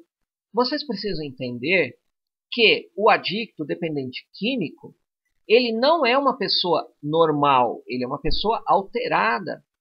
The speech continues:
emocionalmente, psicologicamente, espiritualmente, e precisa ter o entendimento e o tratamento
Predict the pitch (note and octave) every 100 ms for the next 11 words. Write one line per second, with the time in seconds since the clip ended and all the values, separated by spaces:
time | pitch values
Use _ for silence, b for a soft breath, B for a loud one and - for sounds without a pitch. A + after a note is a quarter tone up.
0 | _ B2+ B2 A#2+ - D#3 C3 D#3+ A#3 A3
1 | - - _ - - D#3+ D#3 D3 - A#2+
2 | C3+ A3+ G3+ C#3+ - _ D3+ - F3 F3
3 | - F#3 D3+ D#3+ D3+ B2+ - _ _ D3+
4 | - - - G3+ G3+ C#4 _ _ _ _
5 | _ _ - G#3+ B3+ D#4+ - - F3 E3
6 | D#3 D#3 D3 F3 E3+ C4 C#4 C4 B3+ C4+
7 | C#4+ C4+ A#3 E3 F#3 C#4+ E4 - -